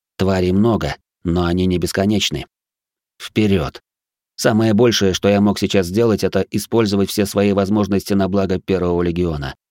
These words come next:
В конце концов, я привёл их сюда, и это моя главная битва. Кагитор безжалостно фиксировала всё происходящее вокруг в командном оверлее. Активные двигающиеся сигны инков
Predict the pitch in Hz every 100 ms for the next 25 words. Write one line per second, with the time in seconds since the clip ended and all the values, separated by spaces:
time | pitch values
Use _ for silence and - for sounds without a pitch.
0 | _ _ - 95 101 104 101 104 101 101
1 | 95 - 104 87 87 90 85 95 87 78
2 | - _ 85 - 104 101 85 - _ -
3 | 101 107 85 90 98 87 92 92 92 98
4 | - 71 - _ _ _ _ _ _ _
5 | - 90 110 147 156 117 135 107 139 127
6 | 127 117 117 147 135 123 120 107 123 107
7 | 113 104 107 110 113 - 107 101 107 101
8 | 120 110 - _ _ - 107 107 104 101
9 | 98 101 101 98 101 98 82 73 - -
10 | _ - 98 - 127 120 113 110 95 123
11 | 110 104 101 - 98 92 101 92 110 95
12 | 95 - 110 113 101 95